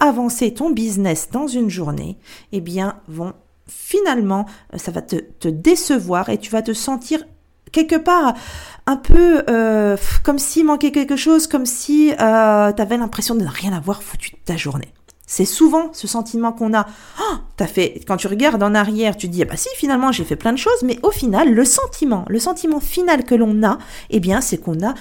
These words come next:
rien fait de probant, rien fait qui a fait avancer les choses, et on a le sentiment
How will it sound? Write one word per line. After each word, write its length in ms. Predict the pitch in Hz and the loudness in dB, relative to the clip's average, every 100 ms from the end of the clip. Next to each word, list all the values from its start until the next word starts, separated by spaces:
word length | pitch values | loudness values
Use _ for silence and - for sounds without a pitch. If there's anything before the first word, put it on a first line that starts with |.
| - | -14
rien 480 | - - 180 175 202 - | -14 -8 -4 -4 -4 -10
fait 500 | - - 185 175 - - | -16 -8 -4 -4 -6 -14
de 160 | 160 185 | -2 -2
probant, 500 | - 214 180 185 - | 0 -2 0 -2 -4
rien 260 | - 190 | -6 -6
fait 200 | 185 202 | -4 -4
qui 100 | 202 | -4
a 60 | 160 | -8
fait 140 | - - | -8 -2
avancer 400 | 247 226 214 185 | 0 0 -2 -2
les 80 | 160 | -2
choses, 340 | - 170 196 214 | -2 -4 -2 -2
et 80 | |
on 160 | 202 190 | -2 -2
a 80 | 165 | -4
le 80 | 165 | -4
sentiment 420 | - 247 170 | -8 -8 -10